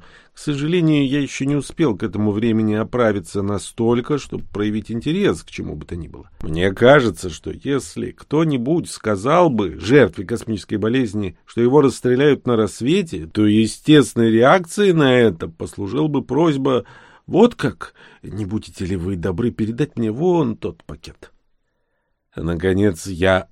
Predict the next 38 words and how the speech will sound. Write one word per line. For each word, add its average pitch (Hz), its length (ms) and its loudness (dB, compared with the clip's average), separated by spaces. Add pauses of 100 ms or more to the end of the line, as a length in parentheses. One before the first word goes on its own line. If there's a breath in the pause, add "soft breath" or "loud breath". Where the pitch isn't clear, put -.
(140)
оправился 92 840 -2
настолько, 135 920 -4
что - 240 -14
желание 113 400 -6
умереть 95 400 -4
сменилось 107 580 -2
у 95 60 -6
меня 95 480 -6
навязчивым 107 800 -2
желанием 87 560 -6
выжить 120 360 -8
во 98 160 -6
что 82 240 -10
бы 80 80 -10
то - 120 -12
ни 87 80 -12
стало. - 400 -20 (580 soft breath)
Дек 156 200 -2
почти 135 340 -2
всё 135 140 -2
время 123 240 2
был 110 200 2
с - 100 -14
кем-то 107 380 -2
на 107 140 0
связи, 131 420 2
причём 90 340 -10
связь 104 460 -4
велась, 101 380 -4
по-видимому, 98 560 -8
очень 95 420 -10
узконаправленным 95 960 -6
лучом, 151 400 -4 (300 soft breath)
так 156 160 -2
как 147 180 -4
его 147 180 4
руки 139 240 2
постоянно 120 680 0